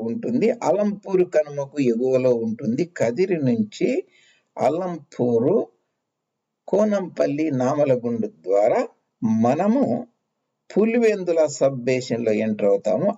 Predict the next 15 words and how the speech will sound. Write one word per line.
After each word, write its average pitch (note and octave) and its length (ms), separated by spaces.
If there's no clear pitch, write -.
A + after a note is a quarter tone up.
అక్కడి B2+ 400
నుంచి C#3 220
ఎర్రమల B2+ 340
మౌంటైన్స్ G#2+ 580
ఎక్కితే A2 240
జమ్మలమడుగుకు A#2+ 840
వెళ్ళవచ్చు. A2 540
ఈ B3 40
యొక్క - 340
కదిరి A#3 380
ఘాట్ D#3+ 240
ఏరియా B2 280
గురించి A2 380
నెక్స్ట్ G#3 460
ప్రజెంటేషన్ B2+ 840